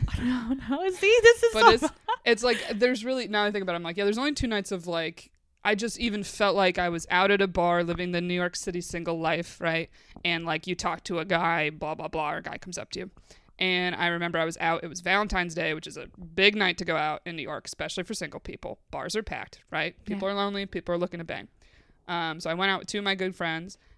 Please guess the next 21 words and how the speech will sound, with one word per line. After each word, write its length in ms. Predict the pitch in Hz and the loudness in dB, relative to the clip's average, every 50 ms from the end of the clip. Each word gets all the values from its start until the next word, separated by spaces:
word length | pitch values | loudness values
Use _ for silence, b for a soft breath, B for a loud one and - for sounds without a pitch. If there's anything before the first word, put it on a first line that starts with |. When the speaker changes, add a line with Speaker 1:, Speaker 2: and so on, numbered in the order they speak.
| _ _ | _ _
Speaker 2:
and 160 | 180 175 165 | -6 -6 -4
my 100 | 156 156 | -4 -4
one 180 | 156 185 196 | -2 -2 -2
friend 160 | 190 214 202 190 | 0 -2 -2 -2
was 80 | 185 | -2
talking 160 | - 180 180 175 | -4 -4 -4 -6
to 60 | - | -6
some 200 | - 175 175 180 | -6 -6 -4 -2
guy, 420 | 175 170 165 165 165 165 165 165 - | -2 -2 -2 -2 -4 -6 -6 -8 -10
and 200 | - 170 160 160 165 | -12 -12 -12 -8 -8
then 280 | 165 160 165 165 156 - | -6 -6 -8 -10 -8 -8
this 160 | 208 - - | -2 0 2
also 220 | 277 302 - 381 | 2 4 4 4
was 120 | 233 220 202 | 4 4 2
a 40 | 196 | 2
dance 280 | 190 185 170 - 185 - | 2 0 -2 -2 -4 -8
floor 200 | - - 160 175 | -8 -6 -8 -8
thing. 280 | - - 165 165 170 | -8 -8 -10 -10 -8
So 120 | - - 214 | -6 -4 -2
I 60 | 220 | -2
guess, 380 | 226 277 320 339 - - - | 0 8 8 8 8 6 -2